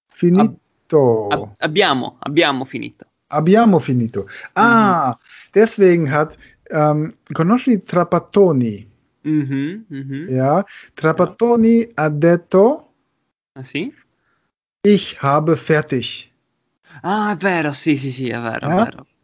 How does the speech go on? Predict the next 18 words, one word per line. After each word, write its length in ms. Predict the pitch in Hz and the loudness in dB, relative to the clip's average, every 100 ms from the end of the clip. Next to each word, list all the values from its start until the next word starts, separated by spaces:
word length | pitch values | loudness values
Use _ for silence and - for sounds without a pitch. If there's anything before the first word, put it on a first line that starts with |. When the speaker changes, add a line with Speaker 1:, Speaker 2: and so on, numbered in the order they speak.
| _ _ _ _ | _ _ _ _
Speaker 2:
Ah. 380 | 135 127 123 123 - | -10 -8 -10 -14 2
Speaker 1:
Ho, 320 | 196 202 208 | 6 6 4
ho 40 | |
finito. 1120 | 202 - 185 180 170 147 131 139 113 98 _ _ - | -2 0 2 4 2 -2 -4 -4 -4 -6 _ _ -2
Allora, 460 | 165 - 151 131 131 - - | 2 4 4 2 -4 -18 -18
Speaker 2:
Mhm, 80 | |
ho 20 | 139 | -12
finito. 520 | - 135 127 123 - | -4 -4 -4 -6 -2
Speaker 1:
grazie 480 | 202 220 - 202 196 | 0 0 -2 0 2
a 100 | 185 | 2
Trapattoni 960 | 180 170 160 139 - 202 196 190 190 | 2 0 0 -4 0 2 2 2 0
possiamo 960 | 175 165 151 - 139 156 190 190 190 185 | 0 -4 -4 -6 -2 2 2 2 2 0
ricordare 720 | 160 131 139 131 165 160 160 | 0 -4 -4 0 -2 -2 -6
questa 400 | - 175 147 151 | -2 -4 -2 -4
parola 360 | 131 147 151 143 | 0 0 0 -2
in 60 | |
italiano. 720 | 135 139 131 143 131 101 - _ - - | -2 0 0 0 -2 -8 -14 _ -20 -10
Speaker 2:
Esatto. 540 | 139 127 107 - - | -8 -4 -4 -4 -8